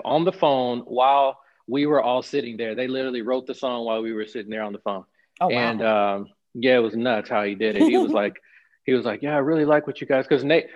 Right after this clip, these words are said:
Speaker 1: Nate, Tavia, and myself had written another song and went to play it for Kenny, uh, for Whitney, but he didn't really like the subject matter. He was like, uh, "Let me,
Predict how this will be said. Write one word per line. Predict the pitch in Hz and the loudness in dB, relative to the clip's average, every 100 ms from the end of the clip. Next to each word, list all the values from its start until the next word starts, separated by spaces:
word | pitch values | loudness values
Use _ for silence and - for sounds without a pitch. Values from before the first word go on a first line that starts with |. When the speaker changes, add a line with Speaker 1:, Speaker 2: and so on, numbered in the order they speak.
| - | -8
Speaker 1:
Nate, | 117 143 170 170 - _ _ | 0 2 4 2 -2 _ _
Tavia, | - 156 147 135 | 2 2 2 -2
and | 123 | -4
myself | 127 117 - - 156 143 - | -6 -8 -10 -2 0 0 -2
had | 117 | -4
written | 131 110 | -4 -6
another | 107 107 175 226 175 | -8 -2 0 0 -2
song | 143 110 107 107 - _ _ _ _ _ _ - | -4 -6 -8 -14 -18 _ _ _ _ _ _ -8
and | 131 123 120 117 113 - _ _ | -4 -4 -4 -6 -10 -14 _ _
went | 139 143 | -6 -4
to | - | -8
play | - 156 135 | -4 0 0
it | 120 117 | -2 -4
for | 127 | -10
Kenny, | 113 160 143 110 104 - | -4 -4 -2 -6 -10 -6
uh, | 113 110 | -4 -2
for | 143 123 | 0 2
Whitney, | 151 202 117 110 - _ _ - | 2 2 -2 -8 -12 _ _ 0
but | 127 | 2
he | 165 | 2
didn't | 156 123 | 0 0
really | 139 123 | -2 -2
like | 123 123 120 | 0 0 0
the | 120 | -6
subject | 110 - 208 139 123 | -2 2 2 0 -4
matter. | 117 110 | -8 -6
He | 123 | -6
was | 117 110 | -6 -4
like, | 110 113 | -4 -4
uh, | 117 | -6
"Let | 131 | -6
me, | 160 139 | -8 -10